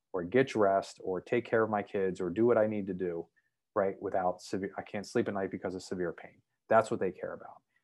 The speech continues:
So that's when we go direct response, that's what we wanna focus on. Um, patient education versus premier rehab center. By the way, this is, uh, uh, Kinetics P T,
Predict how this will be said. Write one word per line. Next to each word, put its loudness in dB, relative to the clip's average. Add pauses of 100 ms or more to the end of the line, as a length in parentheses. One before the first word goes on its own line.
(140)
So 0
that's 4
when -4
we -4
go 2
direct 2
response, 2
that's 0
what -4
we -8
wanna -8
focus -8
on. -6
Um, 4 (200)
patient 6
education 4
versus 2
premier 0
rehab 6
center. 0
By 10
the 6
way, 6
this 0
is, -6
uh, -2 (760)
uh, 0 (800)
Kinetics 4
P 0
T, 4